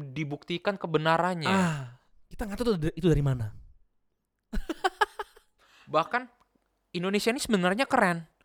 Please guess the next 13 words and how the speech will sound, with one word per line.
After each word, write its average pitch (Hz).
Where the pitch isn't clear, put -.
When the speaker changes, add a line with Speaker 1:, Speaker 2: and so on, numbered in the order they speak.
Speaker 1:
Bahkan 165
ada 190
website 185
yang 160
bi-, 127
eh, 135
menyebarkan, 143
maksudnya 196
gini, 165
ini 180
berita 175
hoax 202
at-, 170